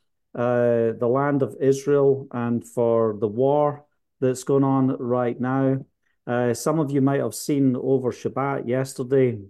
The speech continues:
uh, there was a, a real escalation from Hezbollah in the north after one of their senior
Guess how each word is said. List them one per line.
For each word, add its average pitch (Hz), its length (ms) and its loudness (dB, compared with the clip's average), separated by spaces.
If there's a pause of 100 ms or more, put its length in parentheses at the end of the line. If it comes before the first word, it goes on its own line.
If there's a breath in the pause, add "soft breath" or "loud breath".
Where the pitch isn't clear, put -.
(680)
uh, 117 260 0
there 117 100 -2
was 117 180 -2
a, 113 340 -2
a 120 120 -2
real 143 220 2
escalation 135 920 0 (420 soft breath)
from 120 240 -2
Hezbollah 135 920 2
in 120 140 0
the 117 60 -2
north 123 420 -2
after 120 280 -4
one 123 220 0
of 113 100 -8
their 120 160 0
senior 123 640 -2